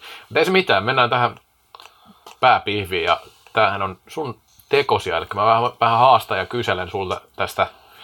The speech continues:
siirtokesäartikkelista, mikä julkaistiin tänään pääkallo piste fi sivustolla. Ja sä oot antanut arvosanoja joukkueille.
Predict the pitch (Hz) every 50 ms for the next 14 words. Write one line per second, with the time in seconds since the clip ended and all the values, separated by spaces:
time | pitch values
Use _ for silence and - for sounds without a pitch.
0 | - - - - - - _ _ _ _ - - - 143 135 123 113 - 101 -
1 | - 98 95 - 98 82 - - _ _ _ _ _ _ _ _ _ _ _ _
2 | 113 113 113 110 104 - - 98 90 90 - - 92 92 92 95 95 95 90 90
3 | 90 - - 90 - 95 90 90 82 82 - - 92 87 85 - 87 85 - 90
4 | 87 - 87 - - - 90 87 - _ _ _ _ _ _ _ _ _ _ _
5 | _ _ _ - - 104 92 104 110 - - 143 139 135 135 - - _ _ _
6 | _ _ _ _ _ - - - - - - - - - - - - - - -
7 | - - - - - - _ _ _ - _ _ _ - 110 110 110 113 110 113
8 | 110 113 110 107 - 147 147 160 160 160 170 160 165 170 185 170 139 120 110 -
9 | 135 127 123 107 98 90 85 78 87 85 - - _ _ - 85 95 104 127 151
10 | 233